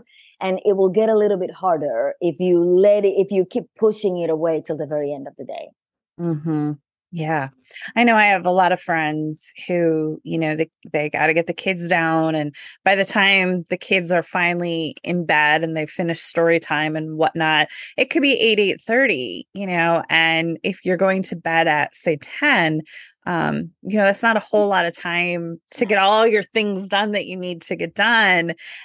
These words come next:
Speaker 2: And if you're pushing your bedtime out later, um, you know, y-, sometimes it is more beneficial to get up early than to
Speaker 1: Oh,
Speaker 2: go
Speaker 1: yeah.
Speaker 2: to bed late.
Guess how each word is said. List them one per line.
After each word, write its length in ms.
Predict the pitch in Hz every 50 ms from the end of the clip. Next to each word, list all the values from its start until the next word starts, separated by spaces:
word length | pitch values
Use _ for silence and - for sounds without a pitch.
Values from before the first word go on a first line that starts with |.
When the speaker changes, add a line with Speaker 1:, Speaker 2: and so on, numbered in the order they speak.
| - -
Speaker 2:
And 160 | 196 196 202
if 80 | 208
you're 120 | 202 202 196
pushing 400 | - - 262 269 - 277 247 220
your 100 | 196 185
bedtime 600 | 190 208 190 202 226 - - - 311 320 294 233 -
out 300 | - 180 175 165 - -
later, 580 | 190 170 165 165 165 156 156 156 156 156 156 - - - - - _ _ _ -
um, 460 | 175 165 156 151 151 151 151 147 - - - _ _ _ _
you 140 | 190 202 190
know, 80 | 175
y-, 160 | 180 175 165 - - - - -
sometimes 580 | - - - 208 220 214 - 294 311 311 294
it 180 | 254 262 240 - _
is 380 | - - 233 240 269 277 277 269
more 180 | 269 254 240
beneficial 600 | 214 214 196 185 185 - - 170 170 - - 156 156
to 180 | - - 190
get 160 | 160 160 156 147
up 140 | 147 - _ -
early 420 | - 392 427 370 226 180 170 165
than 220 | 160 165 170 165 156
to 80 | 165
Speaker 1:
Oh, 60 | 170 160
Speaker 2:
go 100 | 147 151
Speaker 1:
yeah. 60 | 151
Speaker 2:
to 40 | 151
bed 200 | 151 151 147 151
late. 560 | 160 160 156 156 143 - - - - - -